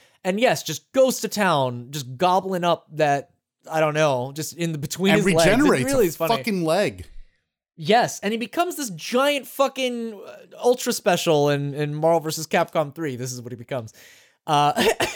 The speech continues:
Speaker 1: <laughs> so, um, you basically have to, he can't die. So the idea is, is that while he was in that chamber, he started absorbing all this, like, necrotoxin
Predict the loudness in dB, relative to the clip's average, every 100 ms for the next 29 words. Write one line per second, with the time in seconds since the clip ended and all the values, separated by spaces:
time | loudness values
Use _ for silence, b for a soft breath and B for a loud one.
0 | 0 -2 -18 _ -2 2 4 4 2 2
1 | 2 0 -4 -10 -10 -4 -4 -2 -2 -2
2 | -6 -4 -4 -2 -2 -4 -2 0 0 -2
3 | b b b b -6 0 0 0 -2 2
4 | 2 2 -4 -16 -4 -2 0 0 -2 -2
5 | -2 0 0 0 -2 0 2 2 0 2
6 | 2 2 0 -2 -4 -4 -4 -4 -6 -8
7 | -6 -6 -4 -4 -6 -8 -6 -6 -6 -8
8 | -6 -4 -4 -4 -4 -2 -2 -6 -6 -2
9 | -2 -2 -6 -4 -4 -4 -4 -4 -4 -6
10 | -6 -12 -12 -14